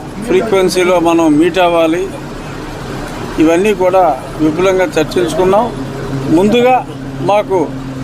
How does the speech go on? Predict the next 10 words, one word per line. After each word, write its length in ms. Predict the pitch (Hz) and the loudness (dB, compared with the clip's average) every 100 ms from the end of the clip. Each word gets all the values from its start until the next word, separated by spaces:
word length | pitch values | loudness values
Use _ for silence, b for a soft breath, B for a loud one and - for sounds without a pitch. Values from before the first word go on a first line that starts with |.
| - - 131 - - - - - - - | -8 -6 -6 -6 -6 -6 -6 -6 -6 -2
విష్ణుకుమార్ 640 | 180 240 233 220 220 220 208 | -2 2 2 2 2 2 4
రాజు 200 | 202 196 | 2 4
గారు 240 | 208 202 156 131 117 - 127 127 131 - - - - - - - - - 147 | 2 2 0 -2 -8 -6 -8 -8 -6 -6 -6 -8 -10 -10 -10 -10 -10 -4 0
ఆయనకు 280 | 180 208 190 | 2 2 0
వచ్చిన 260 | 196 - 233 208 175 139 | 0 2 2 2 2 0
పిటిషన్స్ని, 720 | 180 190 208 226 196 185 190 156 - - 123 - - - - - - - - | 0 0 0 0 0 -2 0 0 -2 -8 -10 -10 -10 -10 -8 -8 -6 -6 -4
ఒక 100 | 151 180 180 | -2 0 2
నాలుగు 240 | 185 185 175 | 2 0 0
పిటిషన్స్ 440 | 185 190 220 208 185 | -2 0 0 2 2
ఇవ్వటం 240 | 202 208 | 2 2